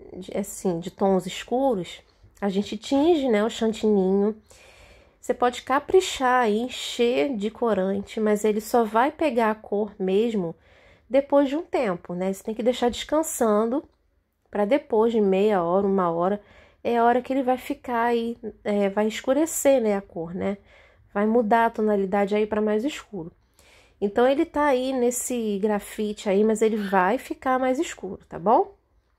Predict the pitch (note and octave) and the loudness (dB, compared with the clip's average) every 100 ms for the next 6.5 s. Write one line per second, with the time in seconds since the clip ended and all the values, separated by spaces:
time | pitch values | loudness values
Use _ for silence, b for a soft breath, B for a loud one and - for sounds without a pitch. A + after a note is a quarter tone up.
0 | _ _ _ B B B B B C#4 D#4 | _ _ _ B B B B B 0 4
1 | D4 C#4 F4 D4+ A#3+ G#3 C4 C#4 F4+ C4 | 4 4 4 4 2 0 -2 -4 -4 -4
2 | - G#3 - A3 B3+ A#3+ - A3+ C4 - | -4 -8 -2 2 2 2 -2 -2 0 2
3 | C4 C4+ B3+ B3 - A3+ A#3+ B3+ - B3+ | 2 4 2 0 -2 0 0 -2 -8 -6
4 | C#4 C4 - E4 E4 A#3+ G#3 A3 _ _ | -4 -6 -6 -6 0 2 2 0 _ _
5 | _ - G3+ A3 A3 A3+ B3+ C4+ E4+ E4+ | _ -8 -4 -4 -4 -4 -4 -4 -2 -4
6 | - G#3+ E3 - | -2 -4 -4 -10